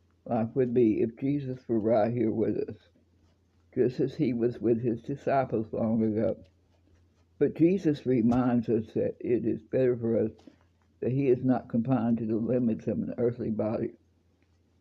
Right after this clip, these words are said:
He prepares heaven to receive us, while at the same time remaining with us in spirit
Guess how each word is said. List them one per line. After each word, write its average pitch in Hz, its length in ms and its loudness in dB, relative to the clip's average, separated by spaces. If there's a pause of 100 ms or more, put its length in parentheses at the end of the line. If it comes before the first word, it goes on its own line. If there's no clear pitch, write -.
(120)
He 147 120 -2
prepares 156 600 2
heaven 113 520 2 (480)
to 117 60 -4
receive 113 500 2
us, - 240 -2 (880)
while 117 220 2
at 117 160 2
the 113 120 -10
same 131 280 2
time 117 300 0
remaining 120 520 2
with 107 300 0
us 131 320 4
in 113 160 -2
spirit - 520 -2